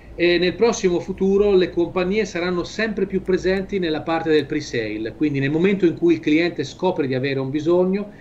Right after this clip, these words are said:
nel momento in cui il cliente considera questo bisogno rispetto a una pluralità di offerta che non arriva più soltanto tradizionalmente attraverso la proposta di un consulente, ma in un mix omnichannel con tanti punti di contatto diverso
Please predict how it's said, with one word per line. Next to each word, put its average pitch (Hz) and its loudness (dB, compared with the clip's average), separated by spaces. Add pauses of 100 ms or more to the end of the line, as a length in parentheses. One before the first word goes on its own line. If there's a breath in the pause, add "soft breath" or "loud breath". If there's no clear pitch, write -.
(160 loud breath)
nel 160 0
momento 196 2
in 180 0
cui 196 0
il 190 -2
cliente 202 0
considera 185 -2
questo 170 -8
bisogno 185 -4
rispetto 175 -2 (280 loud breath)
a 151 0
una 165 0
pluralità 185 2
di 160 0
offerta 170 -2
che 175 -6
non 160 -4
arriva 180 2
più 165 -4
soltanto 147 -6
tradizionalmente 131 -2
attraverso 123 -4
la 117 -8
proposta 127 -4
di 120 -2
un 127 0
consulente, 143 2 (220 loud breath)
ma 175 0
in 185 6
un 190 6
mix 196 -2
omnichannel 160 -4
con 139 -6
tanti 185 -2
punti 156 -4
di 143 -4
contatto 139 -2
diverso 135 0